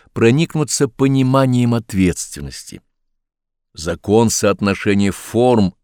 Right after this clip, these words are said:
и устремления не приложен. При сочетаниях так важно знать закон.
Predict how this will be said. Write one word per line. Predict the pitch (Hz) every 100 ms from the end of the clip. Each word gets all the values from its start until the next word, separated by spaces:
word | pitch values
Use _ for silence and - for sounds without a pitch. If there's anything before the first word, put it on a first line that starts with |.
| _
и | 80
устремления | 73 - - 73 78 170 180 151 131
не | 101 135
приложен. | - 120 113 101 87 69 69 _ _ _ _ _ _ _ _
При | - 180
сочетаниях | - 131 - 92 113 120 98 -
так | - 87 -
важно | 92 87 80 82
знать | 76 82 71
закон. | 76 - 73